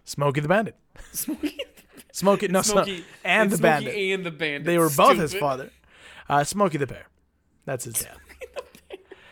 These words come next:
Speaker 1: Uh, anyway, and it comes from the website Posterize, um, which I hadn't heard of in years. It's crazy they're still around. Uh,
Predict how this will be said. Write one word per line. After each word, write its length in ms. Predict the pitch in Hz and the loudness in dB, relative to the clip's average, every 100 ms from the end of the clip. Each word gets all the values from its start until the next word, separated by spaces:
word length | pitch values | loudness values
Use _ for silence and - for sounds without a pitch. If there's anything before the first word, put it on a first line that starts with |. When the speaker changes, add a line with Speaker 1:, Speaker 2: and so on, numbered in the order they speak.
| - - | -12 -2
Speaker 1:
Uh, 60 | 147 | 0
anyway, 220 | 175 170 | 2 2
and 80 | 165 | 0
it 100 | 175 | -2
comes 320 | - 202 196 | 0 0 0
from 240 | - 175 170 | -2 -2 0
the 60 | |
website 580 | 156 151 131 151 139 131 - | 0 0 0 0 0 -2 0
Posterize, 760 | 190 202 - 139 104 - - - _ _ _ _ _ _ - | 6 6 6 -4 -8 -12 -16 -20 _ _ _ _ _ _ -10
um, 400 | 131 123 113 110 | -6 -4 -6 -6
which 160 | 127 147 | -8 -6
I 60 | |
hadn't 220 | 151 202 160 | -4 -2 0
heard 240 | 160 165 | 0 2
of 200 | 160 135 - | 0 -2 -4
in 220 | 156 165 | -4 -2
years. 580 | 143 151 156 - - - | -2 0 0 -2 -18 -20
It's 100 | - | -8
crazy 240 | 156 143 | -2 -2
they're 80 | 120 | -2
still 260 | 107 - 147 | -6 -12 -14
around. 220 | - - - _ _ - - - - - | -18 -20 -20 _ _ -20 -20 -20 -14 -4
Uh, 380 | 117 110 107 | -2 0 -4